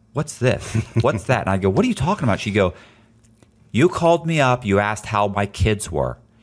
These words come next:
Speaker 1: You know their names. You asked how her, her new husband is. You
Speaker 2: Right.
Speaker 1: asked about this. You asked about,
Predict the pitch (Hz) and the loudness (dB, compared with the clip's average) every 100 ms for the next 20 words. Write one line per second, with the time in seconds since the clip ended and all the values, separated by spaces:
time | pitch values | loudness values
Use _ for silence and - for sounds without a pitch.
0 | - 175 113 82 95 113 143 160 117 65 | 0 2 2 2 0 -2 -2 -4 -6 -10
1 | - - - - - _ _ - 170 98 | -16 -20 -20 -20 -20 _ _ 2 4 4
2 | 104 - 120 123 - - 92 90 87 - | -2 -2 0 0 -2 -12 -2 0 0 -6
3 | - 87 87 104 110 202 202 101 69 62 | -6 -2 2 2 2 0 0 -6 -6 -10
4 | - - - 80 87 101 104 120 127 131 | -16 -20 -4 0 2 0 -4 -4 -4 -2
5 | 196 147 - 123 220 139 131 | -4 -4 -6 -2 -2 0 -2